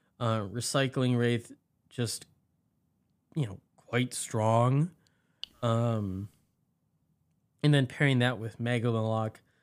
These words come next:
and, uh, Master of Realities.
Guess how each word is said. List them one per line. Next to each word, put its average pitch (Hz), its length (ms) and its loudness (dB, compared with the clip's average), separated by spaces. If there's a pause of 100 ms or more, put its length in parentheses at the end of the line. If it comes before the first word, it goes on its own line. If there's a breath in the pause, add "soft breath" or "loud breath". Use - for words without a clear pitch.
(200)
and, 107 520 -4 (880)
uh, 113 240 -14
Master 131 460 0
of 101 100 -6
Realities. 170 1000 4